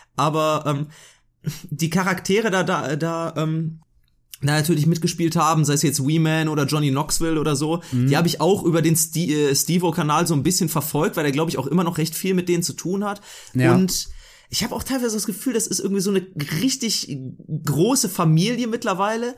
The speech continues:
Speaker 2: Ja, ja.
Speaker 1: F-, fast im Prinzip wie so im Zirkus, wo eigentlich n-, niemand den anderen kennt, so rein familiär, aber trotzdem irgendwie so alle zueinander gehören.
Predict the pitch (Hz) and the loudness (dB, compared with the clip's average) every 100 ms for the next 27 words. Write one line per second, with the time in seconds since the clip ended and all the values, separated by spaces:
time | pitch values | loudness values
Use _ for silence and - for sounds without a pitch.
0 | - 113 113 107 107 - - 202 208 180 | 0 2 4 4 2 2 0 0 2 2
1 | 190 - 190 202 160 196 190 180 170 - | 2 0 0 2 4 4 4 2 2 2
2 | 202 240 247 - 185 165 196 196 185 180 | 2 2 0 0 -2 0 -2 0 -2 -2
3 | - - 151 151 143 147 185 220 202 180 | -6 -4 -2 -2 0 4 4 2 2 0
4 | - 196 185 151 160 190 233 233 180 190 | 2 2 2 0 0 0 0 -2 0 -2
5 | 196 202 175 143 196 214 190 - 208 - | -2 0 0 2 2 2 0 0 -2 -2
6 | 190 202 202 175 185 175 202 190 156 - | -2 0 2 2 2 2 2 0 0 0
7 | 196 170 139 120 110 101 104 104 135 | 2 2 0 -2 -4 -6 -8 -8 -12